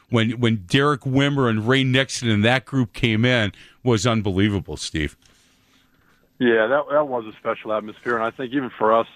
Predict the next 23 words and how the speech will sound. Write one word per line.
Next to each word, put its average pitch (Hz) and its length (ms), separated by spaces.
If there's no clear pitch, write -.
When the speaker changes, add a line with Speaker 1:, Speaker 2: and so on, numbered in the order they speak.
Speaker 2:
when 123 100
we 123 80
were 117 100
in 104 60
high 120 160
school 117 180
at 104 60
the 107 80
time, 110 320
like 110 240
you 101 60
said, 123 160
having 117 240
a 104 40
game 113 260
sold 113 200
out, 113 180
you're - 220
selling 123 360
tickets, 117 340
it's - 100
sold 117 220
out 113 140